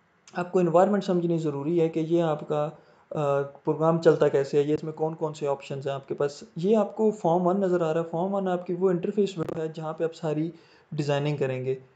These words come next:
जिस पे आप बटन ड्रॉप कर सकते हैं, आप टेक्स्ट बॉक्स ड्रॉ कर सकते हैं, लेबल्स वगैरह ड्रॉ कर सकते हैं। ये सारे आपके क्या होंगे, सारे आपके इसी फॉर्म के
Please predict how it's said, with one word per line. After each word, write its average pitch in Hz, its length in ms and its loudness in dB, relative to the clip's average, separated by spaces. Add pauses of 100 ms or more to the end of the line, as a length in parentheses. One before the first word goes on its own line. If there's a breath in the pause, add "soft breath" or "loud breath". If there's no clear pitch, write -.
(240 soft breath)
जिस 151 140 -2
पे 156 120 0
आप 147 120 0
बटन 151 240 2
ड्रॉप 143 320 4
कर 147 140 4
सकते 143 340 -2
हैं, 139 500 -6
आप 151 260 -2
टेक्स्ट 156 300 2
बॉक्स 151 220 -2
ड्रॉ 139 240 0
कर 139 140 -4
सकते 143 280 -10
हैं, 143 80 -2
लेबल्स 151 320 2
वगैरह 143 240 0
ड्रॉ 139 220 0
कर 139 160 0
सकते 143 280 -8
हैं। 160 60 -2
ये 170 80 2
सारे 165 280 -2
आपके 151 280 -4
क्या 170 160 -2
होंगे, 147 260 -2
सारे 147 280 -2
आपके 147 280 -4 (120)
इसी 175 220 -4
फॉर्म 139 320 -6
के 147 180 -6